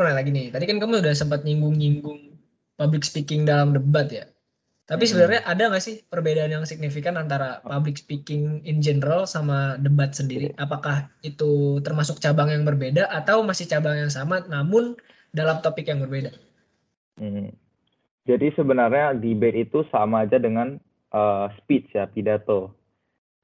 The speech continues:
Speaker 2: Itu pada umumnya tuh debate itu sebenarnya speech, tapi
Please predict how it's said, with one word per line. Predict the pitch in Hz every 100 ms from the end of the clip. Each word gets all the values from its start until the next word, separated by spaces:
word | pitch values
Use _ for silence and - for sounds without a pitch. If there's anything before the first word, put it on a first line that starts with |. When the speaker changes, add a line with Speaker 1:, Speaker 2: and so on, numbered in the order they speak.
| -
Speaker 2:
Itu | 113 -
pada | 135
umumnya | 123 120 120 143
tuh | 143 165 165
debate | 123 117 107 110 110
itu | -
sebenarnya | 120 104 101 113 113 _ _ _ _
speech, | - 160 151 -
tapi | - 107 - 160 180